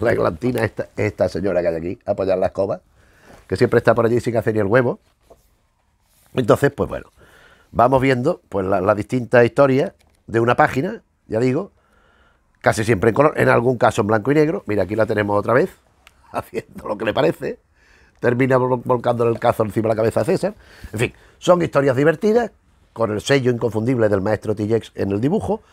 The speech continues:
aunque en este caso más próximo a Franklin, sobre todo a Spirou, a Fantasio. A mí es que me parece que,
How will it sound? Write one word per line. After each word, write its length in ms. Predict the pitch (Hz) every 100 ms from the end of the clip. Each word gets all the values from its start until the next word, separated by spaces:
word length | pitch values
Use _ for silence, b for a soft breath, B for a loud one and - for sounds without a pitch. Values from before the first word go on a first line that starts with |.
| b b -
aunque 240 | 113 107
en 80 | 117
este 180 | 120 113
caso 280 | 123 -
más 160 | 101 117
próximo 400 | 127 131 101 98
a 60 | 101
Franklin, 480 | 123 120 117 160 - b b b -
sobre 240 | 92 101
todo 140 | 95
a 500 | 87 73 71 - - -
Spirou, 300 | - 95 147 -
a 280 | 107 101 85
Fantasio. 480 | - 175 - -
A 40 | 73
mí 80 | 80
es 40 |
que 80 | 104
me 60 |
parece 220 | 107 107 113
que, 160 | 110